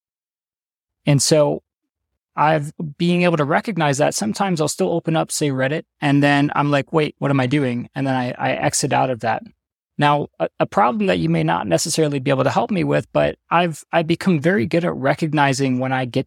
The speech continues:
distracted or when I'm trying to find something to soothe myself. But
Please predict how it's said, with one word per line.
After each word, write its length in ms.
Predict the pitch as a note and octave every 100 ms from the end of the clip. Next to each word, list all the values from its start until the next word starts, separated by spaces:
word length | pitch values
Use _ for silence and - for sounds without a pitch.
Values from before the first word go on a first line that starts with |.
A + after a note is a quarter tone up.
| _
distracted 580 | E3+ - E3+ F3 - E3+
or 140 | C3+
when 180 | B2+ C3
I'm 280 | B2+ B2 A#2
trying 480 | - C#3 C#3+ C#3
to 360 | - - C3+ B2+ - _
find 340 | - D3+ D3 C#3
something 360 | D3 A#2+ C#3
to 80 | B2
soothe 340 | - C3+ C3
myself. 640 | D3+ D#3 - E3+ F#3+ - - _ _ _ -
But 240 | D#3 E3